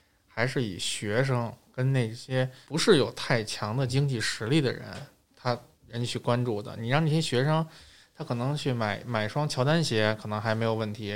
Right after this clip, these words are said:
一两千、两三千。那你要双双鞋都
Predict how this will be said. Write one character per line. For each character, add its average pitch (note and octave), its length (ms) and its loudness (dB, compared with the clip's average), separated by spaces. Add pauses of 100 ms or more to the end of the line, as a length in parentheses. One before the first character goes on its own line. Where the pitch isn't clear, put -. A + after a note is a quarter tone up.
一 A2+ 60 -2
两 G#2+ 180 0
千、 A2+ 280 -2
两 A2+ 120 -10
三 A2 160 -12
千。 A2 300 -8
那 D3+ 80 0
你 B2+ 100 -2
要 A2 240 0
双 F3 260 -2
双 E3+ 160 2
鞋 B2+ 200 2
都 C#3 200 0